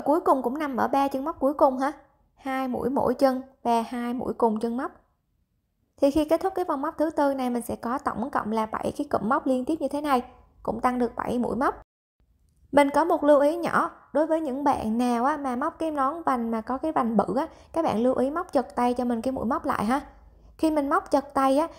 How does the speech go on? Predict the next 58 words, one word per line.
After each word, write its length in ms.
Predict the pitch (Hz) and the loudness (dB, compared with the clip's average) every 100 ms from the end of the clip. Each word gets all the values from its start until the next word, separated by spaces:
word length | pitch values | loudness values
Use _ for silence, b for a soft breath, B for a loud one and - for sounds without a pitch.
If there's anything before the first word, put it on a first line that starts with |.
| B | B
mà 100 | 247 | -4
những 200 | 233 240 | -2 0
bạn 220 | 277 - | -2 0
nào 140 | 220 226 | -2 -4
mà 120 | 226 | -4
móc 220 | 247 330 | -4 -2
bảy 260 | 208 - 254 | -4 0 0
mũi 200 | 254 - | 0 0
móc 240 | 262 359 | -2 -2
vào 120 | 277 240 | 0 2
cùng 260 | 247 226 | 2 0
cái 120 | 233 | 0
vòng 200 | 277 254 | 0 0
đầu 160 | 233 220 | 0 -2
tiên 280 | 233 254 254 | 2 2 2
á, 100 | 320 B B B | -2 B B B
mà 160 | 226 220 | -4 -4
khi 200 | - 262 | 0 0
mà 120 | 240 | 0
mình 180 | 220 226 | -2 0
tăng 280 | 240 247 247 | -2 0 -2
mũi 240 | - 254 | 2 2
á, 80 | 330 B B | 0 B B
cái 120 | 302 | -4
vòng 200 | 302 247 | -2 -2
nón 200 | 226 233 | -2 -4
của 100 | 285 | -2
mình 180 | 233 240 | -2 -2
nó 100 | 233 | -2
bị 160 | 247 - | -2 -2
uốn 200 | - 247 - | 0 0 0
éo, 240 | 240 302 381 B B | 0 0 -2 B B
các 120 | 339 | -2
bạn 80 | 285 | -2
sẽ 180 | - 226 | -2 -2
giảm 280 | 226 - 262 | 0 -2 -2
cho 140 | 269 | -2
mình 180 | 247 233 | -2 -2
cái 120 | 226 | -2
vòng 180 | 254 262 | -2 0
đầu 140 | 233 226 | -2 0
tiên 240 | 247 247 | 0 0
còn 180 | 240 220 | -2 -4
sáu 240 | 214 214 | 2 2
mũi 140 | 285 - | 2 -2
móc 180 | 294 | 0
đơn, 220 | - 262 254 - B B - | 4 4 2 -6 B B -8
tức 140 | 330 | -2
là 120 | 294 | 0
mỗi 220 | 226 - | -2 -4
vòng 220 | 240 262 233 | -2 -2 -2
mình 120 | 220 | -2
chỉ 160 | - | -2
tăng 200 | 214 254 | 0 0
lên 160 | 247 254 | 0 -2
sáu 200 | 240 240 | 0 0
mũi 220 | 294 - | 2 0
thôi. 240 | 240 262 | 4 4